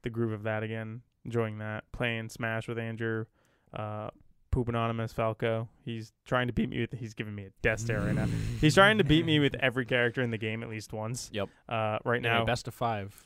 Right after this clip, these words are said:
Speaker 1: Yeah, in a best of
Speaker 2: set.
Speaker 1: five set. And right now he's on Robin. And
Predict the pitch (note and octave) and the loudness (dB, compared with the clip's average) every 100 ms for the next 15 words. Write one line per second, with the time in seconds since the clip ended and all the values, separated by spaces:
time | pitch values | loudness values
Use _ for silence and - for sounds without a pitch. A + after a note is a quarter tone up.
0 | - - A2+ A2+ C3 - C3 A#2+ A#2 A2+ | -8 -2 0 2 2 2 0 0 0 0
1 | _ _ _ A#2 A2+ A#2+ B2+ C3 B2+ A#2+ | _ _ _ -2 0 2 4 4 4 2
2 | B2 A#2 C#3+ D#3 B2+ B2 C#3+ - B2 A#2+ | 2 4 6 8 6 2 -2 -4 -2 0